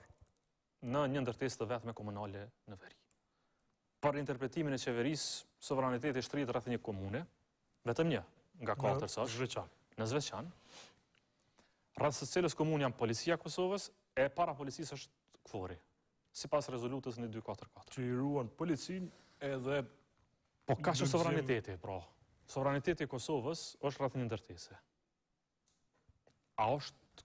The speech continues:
Speaker 1: ky sovraniteti të cilën ne pretendojmë si shtet ta kemi? Nuk është. A jemi më mirë në pozicionin tonë negociues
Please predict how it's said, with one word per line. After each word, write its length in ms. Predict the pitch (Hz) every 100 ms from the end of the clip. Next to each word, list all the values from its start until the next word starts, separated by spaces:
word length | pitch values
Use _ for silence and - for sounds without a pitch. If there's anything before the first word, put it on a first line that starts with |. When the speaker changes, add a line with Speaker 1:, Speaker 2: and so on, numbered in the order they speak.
| -
Speaker 1:
ky 180 | - 156
sovraniteti 560 | - 151 147 135 143
të 80 | 135
cilën 220 | - 143 131
ne 140 | 147
pretendojmë 520 | - 139 135 120 139
si 100 | -
shtet 240 | 120 139 127
ta 80 |
kemi? 260 | 120 147 156
Nuk 180 | 123 -
është. 280 | - - - _ _ _ _ _ _ _ _ _ _ _ _ - _ _ _ _ _ _ -
A 140 | 117
jemi 160 | 165 185
më 60 | 185
mirë 1000 | 196 170 113 - - _ _ _ _ 117
në 60 | 110
pozicionin 520 | 123 123 - 135 123
tonë 280 | 123 127 107
negociues 640 | 113 110 - 113 95 87